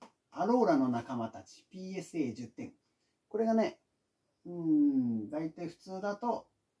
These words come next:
鑑定してない状態で、まあまあ綺麗だったら三十万ぐらいかなってところです。三十から四十ぐらいかなって感じですね。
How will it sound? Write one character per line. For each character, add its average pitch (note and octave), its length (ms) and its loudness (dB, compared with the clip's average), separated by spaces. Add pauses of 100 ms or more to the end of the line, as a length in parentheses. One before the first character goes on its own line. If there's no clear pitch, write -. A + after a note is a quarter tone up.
(180)
鑑 F3 220 -6
定 F#3 160 -8
し - 80 -14
て F#3+ 100 -6
な F#3+ 120 0
い F#3 60 0
状 F#3 160 -4
態 G3 360 -4
で、 A3 260 4
ま E3+ 100 0
あ E3 40 0
ま E3+ 100 0
あ E3 60 -2
綺 E3+ 120 -6
麗 E3+ 160 -4
だ E3+ 80 -4
っ - 80 -12
た F#3+ 120 -6
ら E3 100 0
三 C#3 240 -4
十 C3+ 160 -2
万 B2+ 200 -4
ぐ A#2 100 -6
ら G#2+ 100 -6
い F#2 80 -12
か B2 120 -8
な A#2+ 180 -6
っ A2+ 40 -14
て A2 80 -14
と G#2+ 100 -16
こ F2 60 -14
ろ F2 60 -18
で - 80 -20
す。 - 100 -20
三 C#3+ 200 -8
十 C3+ 140 -6
か D#3+ 120 -2
ら D3+ 60 0
四 A#2 240 -2
十 A#2+ 180 -10
ぐ A#2+ 80 -6
ら A2 100 -4
い G2+ 80 -10
か G2+ 80 -10
な G#2 160 -14
っ - 80 -16
て - 60 -20
感 - 180 -20
じ - 80 -20
で - 80 -20
す C4 140 -10
ね。 D#4 180 -4